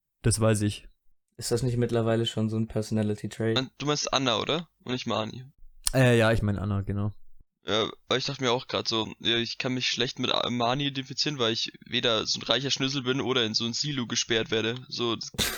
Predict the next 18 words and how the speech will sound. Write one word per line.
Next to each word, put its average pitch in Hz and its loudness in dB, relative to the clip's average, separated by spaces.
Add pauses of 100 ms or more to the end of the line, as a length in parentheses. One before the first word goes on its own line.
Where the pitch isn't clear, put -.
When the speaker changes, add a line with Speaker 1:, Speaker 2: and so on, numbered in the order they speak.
(200)
Speaker 3:
kann 262 6
ich, 233 6
Speaker 1:
<laughs> - -
Speaker 3:
kann 151 4
ich 156 2
mir 156 4
auch 123 6
Speaker 1:
Was? 107 8
Speaker 3:
schlecht 127 6
vorstellen, 117 2
so. 123 2 (460)
<laughs> - -6
Aber 127 4
kein, 143 2 (560)
also 139 2
ich 147 0
hab, 185 0 (140)
bin, 160 -4